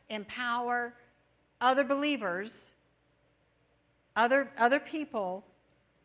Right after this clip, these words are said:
and bring them around them for the sole purpose of accomplishing the vision that they see. Okay? So these are the gifts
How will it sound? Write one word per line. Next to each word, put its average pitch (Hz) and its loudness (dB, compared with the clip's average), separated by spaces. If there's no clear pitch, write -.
and 233 -4
bring 233 -2
them 294 0
around 302 0
them 202 -4
for 240 -4
the 220 -4
sole 269 0
purpose 294 0
of 220 -4
accomplishing 233 -4
the 202 -8
vision 202 -2
that 208 -4
they 190 -4
see. 139 -12
Okay? 202 -4
So 226 -2
these 262 -2
are 294 4
the 240 0
gifts 226 -2